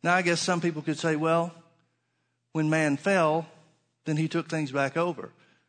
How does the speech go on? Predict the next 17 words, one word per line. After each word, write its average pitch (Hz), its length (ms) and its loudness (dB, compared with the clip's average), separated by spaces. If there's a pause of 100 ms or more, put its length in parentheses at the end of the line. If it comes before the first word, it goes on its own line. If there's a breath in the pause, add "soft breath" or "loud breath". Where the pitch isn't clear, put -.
(140 soft breath)
Well, 143 80 -6
didn't 165 220 0
God 160 240 2
know 165 100 0
what 160 140 2
was 139 100 -10
gonna 151 180 -4
happen 160 300 -2
before 147 320 -6
it 139 60 -6
happened? 170 360 -4 (4000 soft breath)
And 160 200 0
wouldn't 165 220 2
God 170 240 4
have 165 180 0
been 165 160 0
unjust 170 720 0